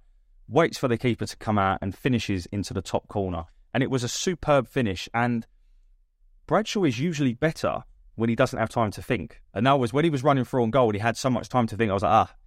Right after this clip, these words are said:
you know, um, but it was a superb finish. And, and Bradshaw's in a real rich f-, vein of scoring form. You know, his confidence must be sky high. Thirteen goals now for the season, you know, and, and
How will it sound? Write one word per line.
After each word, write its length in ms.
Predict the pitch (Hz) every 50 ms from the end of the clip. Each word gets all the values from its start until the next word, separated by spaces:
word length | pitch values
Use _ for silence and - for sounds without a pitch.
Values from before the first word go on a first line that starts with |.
| _ - _ _ - _ -
you 100 | 107 107
know, 240 | 98 92 92 92 - -
um, 280 | 104 104 101 104 101 95
but 100 | 131 135
it 60 | 143
was 80 | 123
a 60 | 117 110
superb 440 | - - 160 143 - 127 120 117
finish. 400 | - - 117 110 101 92 - -
And, 160 | - 107 104 107
and 140 | 110 110 107
Bradshaw's 460 | 110 131 139 131 - - 113 104 95
in 80 | 110 104
a 80 | 104 101
real 300 | 107 127 127 120 113 101
rich 240 | 101 110 104 - -
f-, 340 | - - - - - - 90
vein 280 | 101 95 98 95 92
of 120 | 90 87 -
scoring 400 | - - - 98 92 92 92 87
form. 360 | - - 92 92 92 92 92
You 60 | 92
know, 100 | 90 92
his 100 | 90 -
confidence 500 | - - - 131 110 - 101 98 - -
must 200 | - 101 - -
be 80 | - 95
sky 320 | - - 98 90 90 90
high. 300 | 90 90 92 92 87 85 - - - _ - - - -
Thirteen 440 | 156 143 131 - - 120 104 101
goals 260 | 98 98 92 92 90 -
now 160 | 98 92 90
for 140 | - - 90
the 100 | 90 87
season, 560 | - - 95 90 90 85 95 95 92 85 - _ _ _ - _ _ _ - - - -
you 120 | 95 98
know, 320 | 92 87 87 90 87 87 - -
and, 300 | 92 98 101 101 - -
and 300 | 101 101 98 98 101 -